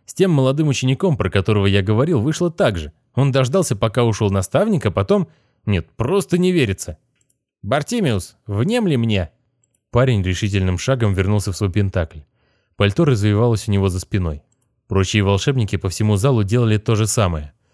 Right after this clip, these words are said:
Все они внезапно исполнились суровой деловитости. Я и мои товарищи по несчастью нехотя обернулись к своим хозяевам. "Бартимиус", — повторил мальчишка, голос у него слегка дрожал, "делай то, что я прикажу ныне.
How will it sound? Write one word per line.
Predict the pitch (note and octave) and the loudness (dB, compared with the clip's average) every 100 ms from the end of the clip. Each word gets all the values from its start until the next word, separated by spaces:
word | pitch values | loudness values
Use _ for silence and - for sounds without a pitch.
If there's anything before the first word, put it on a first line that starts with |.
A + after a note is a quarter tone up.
| _ _ | _ _
Все | - - E3 | -8 0 2
они | C3+ F#2+ | 2 2
внезапно | G2+ G#2+ C#3 C3 A2+ | 2 2 0 0 0
исполнились | G2+ - C3+ A#2+ G2+ - | -2 0 2 2 2 0
суровой | - G2 B2+ A#2+ | -2 0 0 0
деловитости. | A2 A2+ A#2 G#2+ - - E2+ - _ _ _ - | 0 2 2 0 -2 -10 -12 -16 _ _ _ -6
Я | F#2 G#2 F#3 | -2 0 2
и | C#3 | 2
мои | F#2 F#2 F#2+ | 2 0 0
товарищи | G2+ B2 A2 G#2 | 0 0 0 -2
по | F2 | -2
несчастью | G2 G2 - F3+ A2+ F#2+ | -2 -2 -2 -2 -2 0
нехотя | B2+ E3 D3+ G#2+ | 0 -2 0 0
обернулись | F#2+ F#2+ B2+ A#2+ | 0 0 0 -2
к | - | -2
своим | A2 G#2 | 0 0
хозяевам. | F#2+ A2 G2 E2+ D2+ D2 _ _ _ _ _ _ _ _ - | 0 0 2 0 -2 -12 _ _ _ _ _ _ _ _ -6
"Бартимиус", — | D#3+ A3 B3+ D#3+ G2+ E2 - _ _ _ | -4 -2 0 0 0 -4 -12 _ _ _
повторил | G2 - G2+ F#2+ | -6 -2 0 0
мальчишка, | F#2 F#2 F#2+ - D#2+ _ - | 0 -2 -4 -8 -16 _ -10
голос | F#2+ A2 G#2 G#2+ | -4 -2 -2 -2
у | |
него | G#2 G2 | 0 0
слегка | G#2 F#2 G#2+ | -2 -4 -2
дрожал, | G2 G2+ F#2 D#2+ _ _ _ _ | 0 0 0 -4 _ _ _ _
"делай | D3+ D#3+ C4+ C#4+ | -8 -2 0 0
то, | - G#3 | 0 0
что | G3+ - | -2 -2
я | A#3+ E3 F3 | -2 0 -2
прикажу | G#3 G#3 C#3 F#3 | -2 -2 0 0
ныне. | A3 D#3+ F#2 | -2 -2 -2